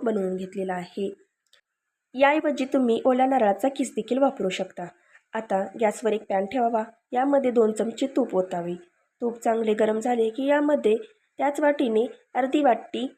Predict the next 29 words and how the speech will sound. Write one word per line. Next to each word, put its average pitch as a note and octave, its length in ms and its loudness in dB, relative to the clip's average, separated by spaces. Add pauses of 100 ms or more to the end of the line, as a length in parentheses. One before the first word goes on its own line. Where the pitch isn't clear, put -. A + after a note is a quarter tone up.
(140)
रवा A3+ 240 4
घालावा. F#3 480 -4 (880)
कलत्याने B3 480 2
व्यवस्थित G#3+ 480 2 (100)
हलवून A3 340 2
घ्यावे. G3 320 -4 (320)
पहा, G3 320 -4 (220)
अशा A3 200 -4
प्रकारे F3+ 500 -10 (760)
मध्यम B3 320 2 (100)
आचेवर A3+ 420 2
कलत्याने A#3+ 480 0
एकसारखे A#3+ 480 0
हलवत A#3 460 0 (260)
हा D4+ 140 2
रवा B3+ 200 4 (120)
छान A3 160 0
असा A3+ 220 -2
सोनेरी A#3 500 0
रंग A3 240 2
येईपर्यंत G3+ 560 0
भाजून G#3+ 360 0
घ्यावा. F#3 300 -4 (540)
तर A#3+ 120 0
इथे C4+ 260 -2
मी B3 120 -2
कलत्याने A3+ 420 -2
एकसारखे A3 420 -6
हलवत A#3 360 0